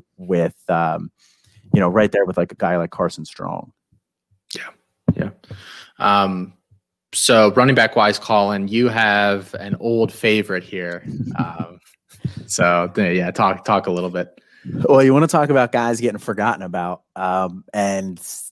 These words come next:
Speaker 1: this is, you know, a guy who was getting a lot of hype last year. Um, you know, and that's Noah Cain from Penn State. You know, he had a great freshman year, um, splitting time with Journey Brown,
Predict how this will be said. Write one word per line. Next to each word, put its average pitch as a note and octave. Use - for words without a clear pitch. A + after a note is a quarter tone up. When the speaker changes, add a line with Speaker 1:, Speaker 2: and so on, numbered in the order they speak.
Speaker 1:
this G#2
is, G2+
you G2+
know, F#2+
a -
guy G2+
who G#2+
was A2
getting A2
a A2+
lot B2
of A#2+
hype A2+
last F#2
year. F2+
Um, F2+
you G#2
know, F#2
and F#2+
that's G2
Noah G#2
Cain G#2+
from F#2
Penn G2+
State. G#2+
You F#2+
know, F2+
he G#2
had G2+
a G2
great G2
freshman A2
year, G#2+
um, F#2+
splitting A2+
time A#2
with G#2
Journey G2+
Brown, G2